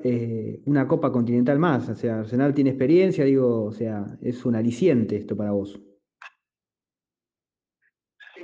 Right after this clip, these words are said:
Speaker 2: no, más vale, más vale. Aparte, es todo nuevo para mí.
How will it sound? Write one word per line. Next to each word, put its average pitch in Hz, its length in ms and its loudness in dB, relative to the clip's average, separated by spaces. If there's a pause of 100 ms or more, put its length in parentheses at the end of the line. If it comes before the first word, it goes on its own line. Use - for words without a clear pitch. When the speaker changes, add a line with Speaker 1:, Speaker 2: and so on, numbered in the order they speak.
Speaker 2:
no, 147 180 -12
más 143 160 -14
vale, 151 280 -12
más 120 140 -16
vale. 139 260 -12
Aparte, 123 640 -16 (1160)
es 139 160 -20
todo 131 200 -14
nuevo 139 340 -12
para 117 180 -14
mí. 123 320 -18